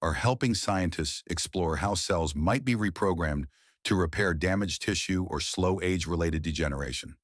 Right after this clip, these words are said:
So somewhere in the ocean, drifting unnoticed, is a creature that refuses to grow old, quietly rewriting what science once believed about the limits of life.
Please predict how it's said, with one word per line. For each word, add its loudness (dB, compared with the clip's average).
So 2
somewhere 2
in 2
the 0
ocean, -2
drifting 2
unnoticed, 0
is 4
a 2
creature 0
that 0
refuses 0
to -4
grow 0
old, -4
quietly 2
rewriting 2
what -2
science 0
once 0
believed 0
about -2
the -6
limits -2
of -6
life. -4